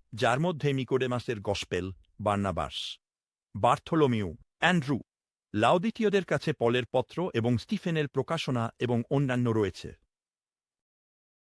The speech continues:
এগুলো কল্পনাপ্রসূত এবং ধর্মবিরোধী, মোটের ওপর আসল নয় এবং মূল্যবানও নয়,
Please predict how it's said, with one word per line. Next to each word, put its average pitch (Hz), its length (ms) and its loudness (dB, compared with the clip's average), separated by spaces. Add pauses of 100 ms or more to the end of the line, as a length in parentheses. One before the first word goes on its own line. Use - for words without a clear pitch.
(180)
এগুলো 240 340 6
কল্পনাপ্রসূত 175 840 4 (120)
এবং 131 260 4
ধর্মবিরোধী, 127 840 2 (260)
মোটের 156 360 6
ওপর - 280 4
আসল 131 340 2
নয় 107 300 2 (320)
এবং 139 240 4
মূল্যবানও 147 560 4
নয়, 90 280 0